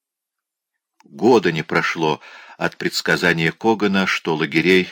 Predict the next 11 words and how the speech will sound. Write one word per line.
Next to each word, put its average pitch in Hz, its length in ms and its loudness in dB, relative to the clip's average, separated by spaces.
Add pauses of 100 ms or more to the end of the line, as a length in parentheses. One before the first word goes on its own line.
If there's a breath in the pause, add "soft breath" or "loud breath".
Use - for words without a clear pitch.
вообще 80 560 -2
скоро 80 340 -4
не 82 140 -6
будет, 80 520 -10 (580)
но 98 220 0
он 151 120 0
уже 123 460 0 (320)
не 120 180 -6
знал 82 320 -4
январского 71 640 -8
пленума. 64 480 -14